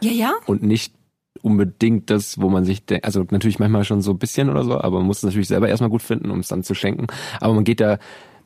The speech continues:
Speaker 2: tatsächlich irgendwie mehr auf den eigenen Geschmack ein, als auf den Geschmack des Gegenübers, oder?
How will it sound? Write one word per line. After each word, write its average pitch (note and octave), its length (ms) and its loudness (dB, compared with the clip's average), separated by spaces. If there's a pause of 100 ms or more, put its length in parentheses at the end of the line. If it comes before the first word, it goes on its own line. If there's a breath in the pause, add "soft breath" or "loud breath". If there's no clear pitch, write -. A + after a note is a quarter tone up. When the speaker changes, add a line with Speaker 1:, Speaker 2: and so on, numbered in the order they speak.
(120)
Speaker 2:
tatsächlich C#3+ 380 0
irgendwie B2 160 4
mehr G2+ 200 4
auf - 80 0
den A2+ 140 0
eigenen C3 320 4
Geschmack A2 360 0
ein, A2 200 2
als G#2+ 120 0
auf G#2+ 140 -4
den G2+ 640 -2
Geschmack G2+ 440 -2
des - 140 -8
Gegenübers, G2+ 600 2
oder? - 320 0